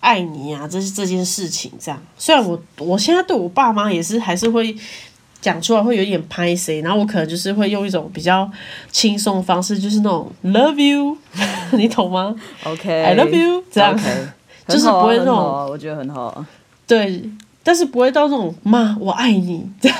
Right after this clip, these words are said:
Speaker 1: <laughs> 就是，对。
Speaker 2: 我有一次，
Speaker 1: 就是，
Speaker 2: 我有一次
Speaker 1: 或者是
Speaker 2: 很认真跟我妈讲哦，就是跟她讲说，
Speaker 1: 嗯。
Speaker 2: 我觉得我要，我要好好跟你说一句话，就是“我爱你”，这样子，我很认真地跟她说。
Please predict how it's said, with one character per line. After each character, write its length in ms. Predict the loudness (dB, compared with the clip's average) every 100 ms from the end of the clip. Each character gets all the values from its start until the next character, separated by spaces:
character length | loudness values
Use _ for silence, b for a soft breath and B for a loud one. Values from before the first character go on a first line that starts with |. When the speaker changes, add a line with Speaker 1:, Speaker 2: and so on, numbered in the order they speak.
| -2
Speaker 1:
<laughs> 360 | 0 2 0 4
就 80 | 2
是， 280 | 4 0 0 B B B B B B B B B
对。 400 | 4 4 2 -4 -10 B B B
Speaker 2:
我 120 | 4
有 160 | 6 6
一 80 |
次， 120 | 4 2
Speaker 1:
就 40 |
是， 200 | 0 -4 _ _ -4
Speaker 2:
我 120 | 2
有 100 | 4
一 40 |
次 40 | 4
Speaker 1:
或 40 |
者 80 | 4
是 60 | 2
Speaker 2:
很 220 | 2 4
认 180 | 2 6
真 180 | 4
跟 120 | 4 0
我 80 |
妈 200 | 0 -2
讲 220 | -2 -6 -8
哦， 220 | -12 -18 _ _ _ _ _ _ _ _ _ _ _
就 140 | -10 -8
是 80 | 0
跟 120 | 0
她 80 | 2
讲 180 | -2
说， 320 | -4 -6 -6 -8
Speaker 1:
嗯。 60 |
Speaker 2:
我 100 | -10
觉 160 | -6 -2
得 400 | 0 0 -2 -4 -10 _ _ _ _
我 160 | -4
要， 360 | 2 4 2 0 -6 _
我 100 | -2
要 200 | 2 2
好 160 | 2 -2
好 140 | -2
跟 140 | -2 -4
你 100 | -4
说 200 | -6 -8
一 40 |
句 140 | -8
话， 160 | -8 -6
就 80 | -8
是 360 | -10 -8 -10 -12
“我 140 | -8 -4
爱 160 | -4
你”， 180 | -6 -12 -20 _ _ _ -10
这 80 |
样 160 | -8 -8
子， 140 | -16 -20 _ _
我 140 | -4 -2
很 100 | 0
认 160 | -4
真 140 | -4 -8
地 60 |
跟 120 | -8
她 80 | -10
说。 200 | -12 -16